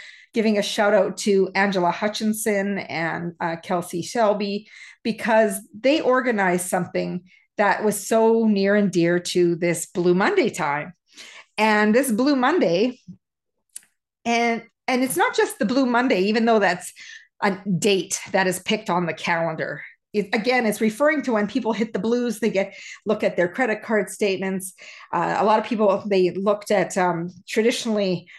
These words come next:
through history, they've looked at, people generally start booking trips around this time because they know that that's a, a low time before we hit spring and snow melt here,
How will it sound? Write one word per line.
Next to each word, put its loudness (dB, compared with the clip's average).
through 2
history, 2
they've 2
looked -2
at, 0
people 0
generally 2
start -2
booking -2
trips -2
around 2
this -4
time -2
because 0
they 2
know 2
that 0
that's -4
a, 0
a -2
low 4
time 2
before 2
we 2
hit 0
spring 0
and -2
snow 0
melt 0
here, 0